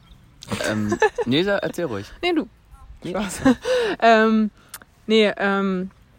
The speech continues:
Speaker 2: wir haben, ähm,
Speaker 1: Da hatte ich
Speaker 2: ich
Speaker 1: sogar eine gute Überleitung, aber erzähl ruhig.
Speaker 2: Oh, shit. Ja.
Speaker 1: Nein, das ist nicht so schlimm.
Speaker 2: Okay. Äh, wir haben, ähm, ihr kennt ja Escape Room wahrscheinlich, also wo man eine Stunde in so einem Raum eingeschlossen ist und so Rätsel lösen muss. Das macht man ja meistens mit so mehreren Leuten.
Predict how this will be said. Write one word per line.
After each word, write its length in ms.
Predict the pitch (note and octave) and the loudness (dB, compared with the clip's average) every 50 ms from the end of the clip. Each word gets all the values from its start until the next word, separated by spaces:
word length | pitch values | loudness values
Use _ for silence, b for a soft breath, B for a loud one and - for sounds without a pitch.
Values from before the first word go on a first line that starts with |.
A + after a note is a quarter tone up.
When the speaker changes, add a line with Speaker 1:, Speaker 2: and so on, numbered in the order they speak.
| _ _ - - - - - | _ _ -20 -20 -18 -8 -2
Speaker 2:
wir 180 | A#3+ G#3+ A3 A#3 | 0 2 2 4
haben, 320 | G#3+ G#3+ G#3 G#3+ G#3+ G#3 | 4 4 4 2 2 2
ähm, 680 | G#3 G3+ G3 G3+ G3 G3 G3 G3 G3 G3 G3 G3 G3 - - - | 0 0 0 0 0 2 0 0 0 0 -2 -4 -6 -8 -8 -2
Speaker 1:
Da 100 | - B2+ | -2 -2
hatte 80 | C3+ C#3+ | 0 0
ich 60 | B2+ | -2
Speaker 2:
ich 40 | - | -4
Speaker 1:
sogar 140 | C3 B2 | -2 -2
eine 100 | A#2 A2 | -4 -4
gute 160 | A2+ A#2+ - B2 | -4 -6 -6 -4
Überleitung, 400 | A#2 A#2 G#2 G2+ G2 G#2+ G2+ - | -2 -2 -2 -4 -4 -6 -8 -8
aber 240 | F#2+ F#2+ F#2+ F#2+ - - - | -6 -8 -8 -10 -12 -16 -18
erzähl 260 | - G#2 - - G2+ G2 | -18 -16 -14 -14 -12 -12
ruhig. 240 | G2 F#2+ G#2 - - - | -12 -12 -14 -10 -8 -6
Speaker 2:
Oh, 160 | G#3 G3+ G3+ | -6 -6 -6
shit. 220 | F#3+ - - G3+ F#3 - - - - | -8 -10 -12 -12 -12 -14 -18 -10 -6
Ja. 100 | G#3+ G3+ | -4 -2
Speaker 1:
Nein, 100 | - A#2+ G#2+ | -2 -2 -4
das 100 | G2+ - | -6 -10
ist 40 | - | -14
nicht 80 | - - | -16 -18
so 60 | - | -18
schlimm. 180 | - - G#2 G#2 G2+ | -12 -10 -10 -10 -10
Speaker 2:
Okay. 160 | - - - B B B B B B | -10 -14 -14 B B B B B B
Äh, 120 | - A3 G3+ | 0 2 4
wir 120 | A3+ A3+ | 4 4
haben, 360 | A#3 A3+ A3 A3 A3 G#3+ G#3 - | 4 4 4 2 2 0 -2 -2
ähm, 260 | - G3+ G3+ G3+ G3+ | -4 -2 -2 -2 -2
ihr 60 | G#3 | -2
kennt 160 | - B3 A#3 | 0 0 2
ja 80 | A3+ A3+ | 2 2
Escape 420 | - - - - - A3 A3+ A3 - | 2 0 -4 -4 -2 -2 -2 -2 -2
Room 200 | C#4 D4 E4 E4 | -2 -2 0 -2
wahrscheinlich, 580 | D#4 D#4 - - D#4 D#4 D#4 D#4 F4+ F4 - - | -2 -4 -4 -6 -6 -6 -4 -4 -6 -4 -4 -4
also 200 | G3+ F#3 F#3+ F#3 | -4 -2 -2 -2
wo 60 | F#3+ | -2
man 180 | F#3 F#3 F#3 F#3+ | -2 -2 -2 -2
eine 180 | - G3 G3+ | -2 -2 -4
Stunde 240 | G3+ - G#3 G#3 G3+ | -4 -2 -2 -2 -2
in 80 | F#3+ F#3 | 0 -2
so 60 | F#3+ | -2
einem 60 | F#3 | 0
Raum 220 | E3+ F#3 G#3+ A3+ | 0 2 2 2
eingeschlossen 440 | - - G#3+ A3 G#3+ - G#3+ G#3 A3+ | 0 -2 -2 -2 -2 -2 -2 -2 -2
ist 100 | G#3+ - G#3+ | -4 -4 -4
und 80 | F#3+ | -4
so 80 | F3+ F#3+ | -4 -2
Rätsel 360 | G3+ A3+ B3+ - C#4 C4 B3 G#3+ | -2 -2 0 0 0 0 0 0
lösen 260 | A3 A#3+ B3 A#3 A#3+ | 0 0 2 2 0
muss. 160 | A#3+ B3+ A#3+ | 0 -2 -4
Das 80 | - - | -4 -4
macht 180 | G3+ G3+ - | -4 -4 -4
man 160 | G3+ G3 G3 F#3+ | -4 -4 -2 -2
ja 120 | F3+ F3+ | -2 0
meistens 320 | F#3 F#3 F#3+ - - F#3+ | 0 0 -2 -2 -6 -6
mit 120 | - F#3+ E3+ | -6 -6 -6
so 80 | - | -4
mehreren 320 | F3+ F#3 G3 G#3+ G#3 G#3 G3+ | -4 -2 -2 -2 -2 0 0
Leuten. 280 | G#3 G#3+ A3+ - - | 2 0 0 -2 -6